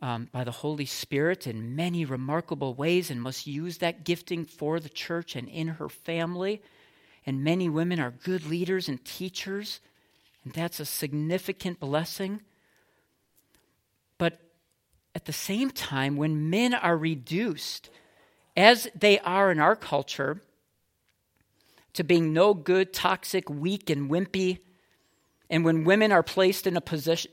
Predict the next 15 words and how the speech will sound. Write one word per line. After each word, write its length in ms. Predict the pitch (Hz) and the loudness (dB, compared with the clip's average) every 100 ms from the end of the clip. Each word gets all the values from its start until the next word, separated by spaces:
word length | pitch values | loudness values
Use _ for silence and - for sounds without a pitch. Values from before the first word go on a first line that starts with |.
| - | -6
position 500 | 180 151 170 190 180 | -4 -2 -4 -4 -4
intended 500 | 147 - 175 180 170 | -6 -4 -2 0 2
only 280 | 165 185 175 | 2 2 0
for, 380 | - 151 143 - | 2 2 2 -4
for 160 | - 160 | 0 0
men, 440 | 151 165 180 190 - - - - | 2 2 2 0 -6 -20 -20 -4
or 200 | 160 160 | 4 6
when 280 | 147 165 156 | 6 2 4
women 280 | 170 185 160 | 2 2 0
usurp 720 | 165 160 - - 233 285 - | -2 -4 -4 0 0 0 2
that 260 | 156 139 131 | 2 2 0
role, 440 | 127 117 123 196 - _ - _ _ _ _ - | -2 0 -2 -4 -10 _ -20 _ _ _ _ 2
then 180 | 196 262 | 2 6
the 100 | 247 | 6
ramifications 1040 | 190 208 208 - 175 185 220 - 160 | 6 4 2 0 -4 -2 -2 -2 -4